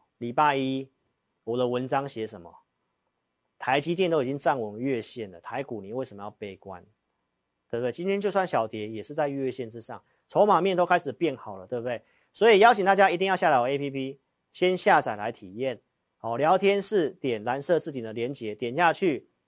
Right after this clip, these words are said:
来下载。没有跟上直播的，点标题下面有连结可以下载。好，我们这场直播有开放五个名额，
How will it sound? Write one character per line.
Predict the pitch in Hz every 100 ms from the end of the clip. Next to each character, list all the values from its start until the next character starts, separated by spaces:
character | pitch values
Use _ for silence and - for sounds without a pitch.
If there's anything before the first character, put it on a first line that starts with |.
| _ -
来 | 117
下 | 127 190 147
载。 | 123 104
没 | 160
有 | 175
跟 | 190 185
上 | 180
直 | 156
播 | 143 160 143
的， |
点 | 131 113
标 | 143 143
题 | 120
下 | 110 135
面 | 139
有 | 113
连 | 107
结 | 113 104
可 | 117
以 | 98
下 | 117 95
载。 | 80 - _ _ _ _
好， | - 156
我 | 156
们 | 170
这 | 165 233
场 | 180 135
直 | 156
播 | 151 180
有 | 131
开 | 151
放 | 151 156 110
五 | 110
个 | 117
名 | 113 127
额， | 101 90